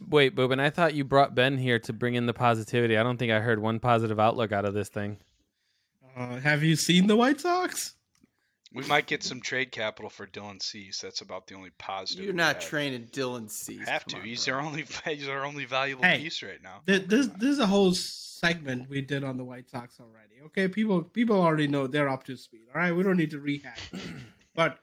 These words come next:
Speaker 2: thank, thank you for joining us today. We hope we brought you some positive in the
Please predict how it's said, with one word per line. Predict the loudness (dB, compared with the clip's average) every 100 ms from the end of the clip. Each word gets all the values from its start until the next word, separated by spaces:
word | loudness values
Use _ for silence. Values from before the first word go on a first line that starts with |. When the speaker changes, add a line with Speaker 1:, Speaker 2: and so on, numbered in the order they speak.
| _ 2
Speaker 2:
thank, | 2 4
thank | 2 2
you | 2
for | 2
joining | 4 4 4 4
us | 0
today. | 0 2 4 2 -2 _ _ _
We | 2 2 2 0
hope | 4 4 0 -14 _ _ _ _ _
we | -2
brought | 2 2 4
you | 2
some | 2 2 4
positive | 4 4 2 0 2
in | 0
the | 0 -6